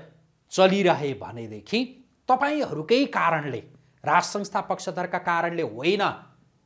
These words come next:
तपाईँहरू स्वयंका कारणले यो व्यवस्था धरापमा पर्न सक्छ।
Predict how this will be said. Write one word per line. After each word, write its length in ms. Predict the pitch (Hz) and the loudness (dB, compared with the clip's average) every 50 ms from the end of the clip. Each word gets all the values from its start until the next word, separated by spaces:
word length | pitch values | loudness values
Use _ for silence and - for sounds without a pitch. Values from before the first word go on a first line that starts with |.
| _ - | _ -6
तपाईँहरू 580 | 151 156 156 151 147 135 113 107 110 131 143 | -2 -2 -2 -2 -4 -6 -10 -10 -10 -10 -10
स्वयंका 520 | - - - - 285 320 349 349 - - 208 | -10 -10 -6 -2 0 0 0 0 -2 -4 -4
कारणले 500 | - 160 147 139 117 113 120 127 151 170 170 - - - _ _ _ _ _ - | -4 -4 -4 -4 -6 -8 -6 -4 -4 -4 -4 -8 -14 -20 _ _ _ _ _ -8
यो 120 | 123 135 117 | -6 -4 0
व्यवस्था 440 | 127 135 156 185 185 - - 196 175 139 - - - _ _ _ _ _ _ - | 0 0 0 0 -2 0 2 2 2 2 0 -6 -18 _ _ _ _ _ _ -20
धरापमा 600 | 120 110 - 117 113 135 139 147 147 - 135 123 | -16 -12 -10 -6 -2 2 2 2 2 0 -4 -6
पर्न 260 | - - 101 95 95 92 | -6 -6 -10 -10 -12 -12
सक्छ। 320 | - - - - - - | -14 -14 -12 -10 -10 -10